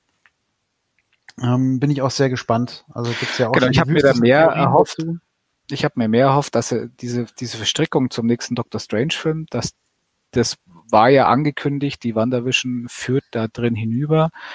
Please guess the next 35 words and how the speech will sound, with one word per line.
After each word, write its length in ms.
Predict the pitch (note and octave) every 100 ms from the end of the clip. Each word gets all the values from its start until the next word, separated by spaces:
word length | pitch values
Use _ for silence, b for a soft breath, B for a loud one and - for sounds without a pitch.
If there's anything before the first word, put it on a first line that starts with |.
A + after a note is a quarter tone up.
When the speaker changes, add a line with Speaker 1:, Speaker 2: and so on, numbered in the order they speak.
| B B B
Speaker 2:
Das 260 | - B2 -
war 180 | B2+ A#2+
mir 120 | A#2
ehrlich 200 | G#2 A2+
gesagt 320 | - A2 -
zu 200 | - A2+
wenig. 520 | G2+ G2 G#2 F2+ - -
Aber 360 | - A2 G#2+ G#2+
die 120 | A#2
Serie 340 | A2+ A2+ A#2+ A2+
an 80 |
sich 160 | A#2 -
war 60 | A2
gut 180 | B2 -
genug, 280 | A2 A#2+
um 100 | - A2
dass 200 | G#2+ -
mich 100 | -
das, 300 | G#2+ - -
äh, 260 | - G#2+
nicht 220 | G#2+ A2
jetzt 180 | A2 -
enttäuscht 180 | B2 B2+
Speaker 1:
Wahrscheinlich, 320 | A2 D3+ D3+
Speaker 2:
hat. 80 | - - -
Speaker 1:
vielleicht 440 | D3+ D3 E3 -
war 180 | C#3+ D3+
es 120 | D#3
tatsächlich 480 | D#3 C#3 D3+ D#3 -
mehr, 300 | C3+ D3 D#3
als 220 | C3+ -
wir 80 | C3
jetzt 180 | B2+ -
schon 180 | B2+ A#2
wissen. 300 | B2+ A#2+